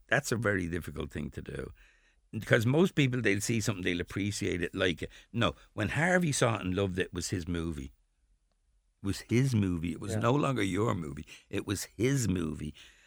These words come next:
Speaker 1: And it felt both like, I suppose what he was like, it felt like love and the opposite at the same time.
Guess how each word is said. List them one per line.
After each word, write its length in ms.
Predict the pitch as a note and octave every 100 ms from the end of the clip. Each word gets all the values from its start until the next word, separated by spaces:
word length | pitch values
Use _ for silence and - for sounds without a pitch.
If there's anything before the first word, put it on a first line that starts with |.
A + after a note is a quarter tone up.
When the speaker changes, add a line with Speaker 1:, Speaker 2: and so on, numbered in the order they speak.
| -
Speaker 1:
And 180 | A#2+ B2
it 100 | B2+
felt 400 | - D#3+ G3 -
both 240 | D#3 C#3+ B2+
like, 340 | B2 A2+ - _ _ _ _ _ _ _ _ -
I 60 |
suppose 320 | A2 - D#3+ A#2+
what 140 | A#2+
he 100 | F2+
was 240 | E2 D#2
like, 420 | F#2+ C3+ G2 C2 -
it 140 | G2+
felt 340 | - C3+ C#3 -
like 240 | A2 F#2+ F#2+
love 380 | G2+ A2+ G2
and 160 | D#2+ E2+
the 100 | D#2+
opposite 380 | F2+ - D2 D#2
at 120 | - -
the 80 |
same 320 | - E2+ D#2 D#2
time. 340 | E2+ D#2 D2